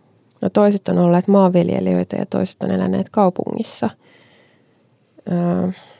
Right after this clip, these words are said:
niin ei, ei ole ollut tällaista. Se maanviljelyskin on ollut ihan perseestä, et <laughs> sen, sen tuomitsen kyllä mielelläni, tai ainakin sen niinku ma-, maito-, maitotalouden, mutta,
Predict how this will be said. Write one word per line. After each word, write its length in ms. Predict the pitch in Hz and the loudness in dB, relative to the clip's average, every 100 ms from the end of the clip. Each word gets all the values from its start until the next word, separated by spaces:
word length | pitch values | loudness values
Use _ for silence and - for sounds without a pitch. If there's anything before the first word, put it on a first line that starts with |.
| _ _ _ _ | _ _ _ _
niin 260 | 214 190 - - | -8 -6 -6 -6
ei, 200 | - 247 - | -8 -10 -6
ei 240 | 196 190 | -4 0
ole 80 | 190 | 0
ollut 280 | 185 180 185 | 2 0 -2
tällaista. 520 | - 185 175 - - 185 - _ _ _ _ _ _ _ _ _ _ _ _ _ _ | -2 2 2 0 -4 -6 -8 _ _ _ _ _ _ _ _ _ _ _ _ _ _
Se 100 | 220 | 2
maanviljelyskin 840 | 277 254 185 165 - 190 - - - | 6 6 6 4 2 -2 -4 -4 -2
on 80 | 202 | -2
ollut 120 | 202 | -2
ihan 140 | 180 185 | -2 -2
perseestä, 680 | 190 185 208 - - - - | 0 0 0 -2 -4 -4 -8
et 80 | 226 - 381 - - - 330 | -6 -4 -4 -4 -6 -2 -2
<laughs> 540 | - - - - 254 - - | -2 -4 -4 -2 -2 -2 0
sen, 120 | 269 - - 508 - | -2 -2 -4 -2 0
sen 160 | - 302 - | 2 0 2
tuomitsen 720 | 254 196 226 - - - 285 - | 2 4 2 0 -4 -2 -2 0
kyllä 320 | 262 - 226 - - 302 | 0 0 -2 0 0 4
mielelläni, 1000 | 220 190 302 269 302 - 294 - 254 - 453 415 - | 4 2 2 2 2 0 -2 -2 -4 -4 -4 -4 -2
tai 140 | - | 0
ainakin 340 | 196 185 185 202 | 2 2 2 0
sen 280 | - 180 180 | 2 4 4
niinku 340 | 170 190 185 | 2 0 -2
ma-, 280 | 196 185 180 - | 0 2 2 0
maito-, 400 | - 202 180 190 - | 0 2 2 0 -2
maitotalouden, 720 | 220 196 - - - - 202 208 - - - - | 0 0 0 0 0 2 2 0 -8 -16 -12 0
mutta, 420 | 190 - - 185 | 0 0 0 -2